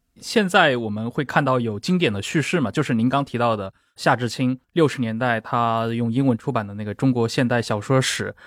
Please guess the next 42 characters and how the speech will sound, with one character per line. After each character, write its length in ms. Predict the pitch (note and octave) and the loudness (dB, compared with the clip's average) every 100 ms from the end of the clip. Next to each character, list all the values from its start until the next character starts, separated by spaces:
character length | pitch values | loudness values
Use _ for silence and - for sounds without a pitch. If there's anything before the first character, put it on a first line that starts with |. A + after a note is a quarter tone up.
| - | -8
把 200 | A2 G2+ | -6 -4
张 200 | - D3 | 0 2
爱 120 | C3+ | 2
玲 240 | A2 G#2 A#2+ | 0 -2 -2
以 60 | |
及 140 | G#2+ - | -2 -4
像 200 | B2+ A2+ | -2 -2
钱 140 | - | 0
钟 160 | A#2+ B2+ | 2 2
书 160 | - | 0
这 160 | B2+ C#3+ | 0 0
一 100 | A2+ | 0
批 280 | G#2+ C3 B2+ | -2 -4 -2
作 260 | - B2+ | 2 2
家， 260 | G#2 G#2+ G2 - | 2 -4 -6 -8
甚 160 | - | -4
至 160 | B2+ A#2+ - | -4 -4 -2
他 180 | E3 D3+ _ | 0 0 _
当 160 | D#3 | -2
时 80 | C#3+ | -2
应 80 | C3+ | -2
该 80 | C#3 | 0
还 100 | C3 | 0
包 140 | C#3 | 0
括 100 | C#3 | 0
像 160 | B2+ B2 | 0 0
张 140 | C#3 | 0
天 200 | C3+ C#3+ | 0 0
翼， 220 | D3 A#2+ - _ _ - | 0 -2 -8 _ _ -6
等 120 | A2+ | -4
于 40 | |
是 160 | A#2+ D3 | -2 -6
重 280 | - D3+ F3 | -4 0 4
新 180 | A#3+ | 4
从 200 | A#3+ D3 | 4 2
中 160 | C3+ E3 | 2 0
国 200 | C#3+ C3 | 0 0
的 120 | C3 | 2
文 160 | A#2+ C#3 | 2 0
学 220 | D3 D3 | 2 0
史 320 | - - A#2+ | 0 -2 -2
的 180 | A2+ A2 | -2 -4